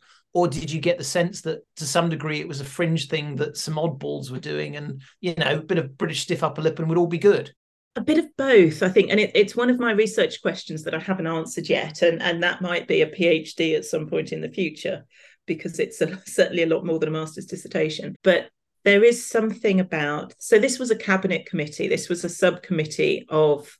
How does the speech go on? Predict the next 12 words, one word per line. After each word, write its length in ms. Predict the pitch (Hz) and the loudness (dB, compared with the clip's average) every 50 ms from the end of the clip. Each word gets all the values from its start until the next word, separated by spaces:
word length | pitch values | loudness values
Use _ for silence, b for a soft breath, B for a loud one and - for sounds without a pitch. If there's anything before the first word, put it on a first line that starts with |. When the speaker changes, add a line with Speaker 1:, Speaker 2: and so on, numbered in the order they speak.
| _ - | _ -6
Speaker 2:
of 240 | 151 151 135 123 - | -4 -4 -4 -2 -2
the 80 | 156 156 | 0 4
War 220 | 156 156 147 147 | 6 6 6 4
Cabinet. 580 | 151 - 135 131 - 135 - - - - - - _ _ _ _ _ _ | 2 -4 -8 -6 -6 -6 -6 -6 -8 -8 -12 -20 _ _ _ _ _ _
So 200 | - - - 196 | -2 2 6 6
it 160 | 196 190 190 190 | 6 6 6 6
was, 260 | 185 175 180 - - _ _ _ _ | 4 2 2 -2 -12 _ _ _ _
it 120 | - 185 185 | -4 -2 -2
was 160 | 196 190 - | -2 0 4
certainly 340 | - 233 208 - 196 185 185 | 4 6 6 6 4 4 2
formalised. 840 | - - - 208 202 185 170 160 151 143 - - - - - - - | 2 6 8 8 8 8 8 4 0 -2 -4 -6 -8 -8 -6 -4 -4
It, 120 | - - | -4 -2